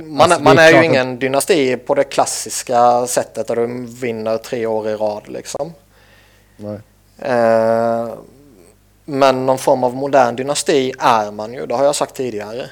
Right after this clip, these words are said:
Speaker 1: och det tycker jag.
Speaker 2: Ja. Men det är ju,
Speaker 1: Ehm.
Speaker 2: det har vi ju sagt om både dem och L A.
Speaker 1: Ja, du har sagt det om L A.
Speaker 2: Ja, det, du har också sagt det om L A.
Speaker 1: <laughs>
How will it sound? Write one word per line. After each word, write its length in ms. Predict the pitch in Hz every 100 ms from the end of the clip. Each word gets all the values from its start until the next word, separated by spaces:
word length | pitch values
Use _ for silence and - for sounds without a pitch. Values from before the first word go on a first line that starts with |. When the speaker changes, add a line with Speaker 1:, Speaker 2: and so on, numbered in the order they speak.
| -
Speaker 1:
och 120 | 127
det 60 | -
tycker 280 | - -
jag. 140 | - 107
Speaker 2:
Ja. 60 | 117 _ _ _ _ _ -
Men 120 | 117
det 60 | 127
är 20 |
ju, 60 | 135
Speaker 1:
Ehm. 280 | 120 120 127
Speaker 2:
det 80 | 131
har 100 | 139
vi 60 |
ju 40 | 147
sagt 180 | 139 120
om 60 |
både 160 | 120 107
dem 260 | 104 101
och 200 | 131 127
L 120 | 123 110
A. 40 | - _ _ _ _ _ _ _ _ -
Speaker 1:
Ja, 120 | 120
du 120 | 127
har 80 | 143
sagt 200 | 143 -
det 60 |
om 100 | 117
L 140 | 113 113
A. 40 | - _ _ _ _ - _ _ _
Speaker 2:
Ja, 80 | 76
det, 600 | 90 117 139 151 135 135
du 160 | 127 143
har 100 | 156
också 200 | - 143
sagt 200 | 135 -
det 60 |
om 120 | 113
L 120 | 113
A. 40 |
Speaker 1:
<laughs> 40 | 113